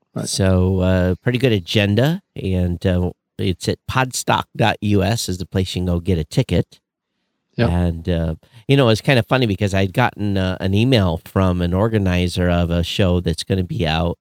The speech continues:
Speaker 2: in Iowa. And, uh, it was the f-, weekend following Podcast Movement. And I was like, "Oh," I said, "this, that's a bad weekend. You're just getting back." And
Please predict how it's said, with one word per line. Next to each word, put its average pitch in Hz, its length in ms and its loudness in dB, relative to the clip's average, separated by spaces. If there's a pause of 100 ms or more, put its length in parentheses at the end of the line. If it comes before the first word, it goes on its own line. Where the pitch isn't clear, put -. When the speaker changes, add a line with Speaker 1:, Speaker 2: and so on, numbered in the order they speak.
Speaker 2:
in 85 640 -2 (280)
Iowa. 123 460 0 (680)
And, 104 480 2 (100)
uh, 92 680 2
it 107 100 0
was 101 240 -2
the 101 120 -4
f-, - 180 -8
weekend 107 800 -2
following 113 880 0 (120)
Podcast 101 560 -2
Movement. 139 440 0
And 90 140 -4
I 113 80 0
was 113 240 0
like, 90 320 -4 (720)
"Oh," - 480 -8
I 82 80 -16
said, 85 240 -8
"this, 101 260 -2 (320)
that's 160 160 0
a 220 80 -2
bad - 400 0
weekend. 113 480 2
You're 127 140 6
just 135 220 0
getting - 280 0
back." 131 420 0
And 107 200 -2